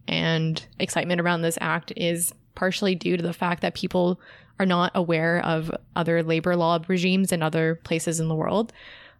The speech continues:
namely Canada, which is just north of the <laughs> United States. Like, a lot of the stuff that's in the pro Act has been law in Canada, excuse me, for decades. And, um, it's not helped stem the decline of unions in Canada. Um,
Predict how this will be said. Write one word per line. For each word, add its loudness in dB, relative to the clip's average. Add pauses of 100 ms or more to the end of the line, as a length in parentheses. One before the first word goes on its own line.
(180)
namely 4
Canada, 4
which 4
is 2
just 0
north 2
of 2
the 0
<laughs> -
United 2
States. 2
Like, 0
a 2
lot 4
of 2
the 2
stuff 0
that's -2
in 0
the 2
pro 0
Act 0
has -2
been 2
law 2
in 2
Canada, 0 (540)
excuse -2
me, 2
for 0
decades. -2 (760)
And, 4
um, 4
it's 0
not 4
helped 0
stem 2
the 2
decline 0
of 0
unions 2 (120)
in 0
Canada. 0 (200)
Um, 0